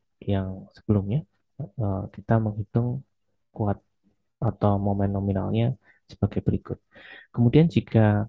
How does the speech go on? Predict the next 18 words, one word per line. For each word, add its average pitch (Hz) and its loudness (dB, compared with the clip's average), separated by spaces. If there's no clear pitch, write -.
ternyata, 117 0
eh, 104 4
kondisinya 113 4
adalah 104 -4
over - -10
reinforced, - -6
ya, 104 0
jadi - 0
A-nya 101 0
itu 147 -2
lebih 110 -2
besar 104 0
daripada - -2
A 101 -2
balance, 120 0
maka 107 -4
kita 113 -4
menggunakan 110 2